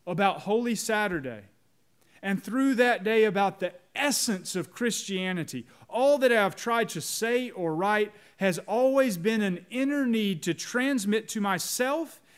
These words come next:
and to others what burst forth,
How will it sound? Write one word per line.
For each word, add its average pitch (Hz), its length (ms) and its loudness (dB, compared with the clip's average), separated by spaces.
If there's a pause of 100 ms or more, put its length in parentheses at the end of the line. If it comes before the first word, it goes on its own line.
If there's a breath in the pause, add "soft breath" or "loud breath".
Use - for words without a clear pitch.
(140 soft breath)
and 233 220 -4
to 233 200 -2
others 226 540 0
what 202 460 -2
burst 226 400 0
forth, 165 720 -6